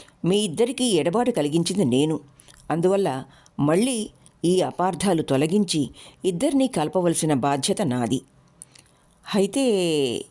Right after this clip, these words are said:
ఈ లోపల నేను, ఈ పది రోజులు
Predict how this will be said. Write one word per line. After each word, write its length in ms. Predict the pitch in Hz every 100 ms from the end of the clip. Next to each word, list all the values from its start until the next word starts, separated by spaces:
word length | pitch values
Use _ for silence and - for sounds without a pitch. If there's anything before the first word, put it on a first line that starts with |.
| _ _ -
ఈ 100 | 180
లోపల 380 | 180 170 170 269
నేను, 760 | 254 226 220 240 214 180 165 165 - _ _ _ - - - - - -
ఈ 160 | 277
పది 280 | 302 175 165
రోజులు 460 | 269 220 170 180